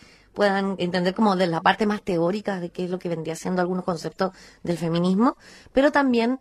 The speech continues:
van a poder vivirlo dentro de los talleres que se van a realizar, porque vamos a estar trabajando en un ambiente de sororidad, de respeto, de un trabajo feminista,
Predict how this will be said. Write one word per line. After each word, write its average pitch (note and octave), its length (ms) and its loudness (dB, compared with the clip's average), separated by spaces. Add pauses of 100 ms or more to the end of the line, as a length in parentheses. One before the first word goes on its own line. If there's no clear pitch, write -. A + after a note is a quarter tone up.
(220)
van A#3 180 0
a A#3+ 80 0
poder G#3+ 320 -2
vivirlo G3+ 760 0 (360)
dentro G#3+ 640 0 (100)
de F3+ 140 -2
los F3 120 -2
talleres F#3 640 -2
que G#3+ 100 -8
se G#3+ 100 -6
van G#3+ 140 -2
a A3 40 0
realizar, G#3+ 480 -4 (300)
porque G#3+ 200 -2
vamos G3+ 220 2
a - 20 -4
estar G3+ 200 -4
trabajando F#3 560 0
en F#3 100 -2
un F3+ 80 -2
ambiente F3 400 -4
de F3+ 100 -2
sororidad, E3 840 -2 (240)
de F#3 120 2
respeto, F#3 800 -2 (140)
de D#3 500 -6
un G#3 140 -2
trabajo G#3 480 0
feminista, G#3 600 2